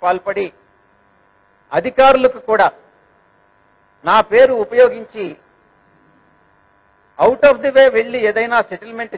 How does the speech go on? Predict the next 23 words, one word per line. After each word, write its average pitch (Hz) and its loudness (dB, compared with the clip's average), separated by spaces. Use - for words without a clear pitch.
చేయాలని 202 -2
ప్రయత్నిస్తే, 170 -8
గతంలో 240 2
కొన్ని 220 -6
incidents 214 -10
నా 185 -4
దృష్టికి 170 -20
వచ్చాయి. 156 -18
ఇమ్మీడియట్‌గా 262 0
సీపీ 240 -10
గారితో 233 2
చెప్పి 208 -4
వాళ్ళని 196 0
arrest 175 -8
చేయించడం 170 -12
జరిగింది. 139 -14
ఎవరైనా 277 2
కూడా 269 0
toll 254 0
free 247 -6
number, 226 -6
నేను 202 -10
ఇవ్వబోయేటటువంటి 214 -6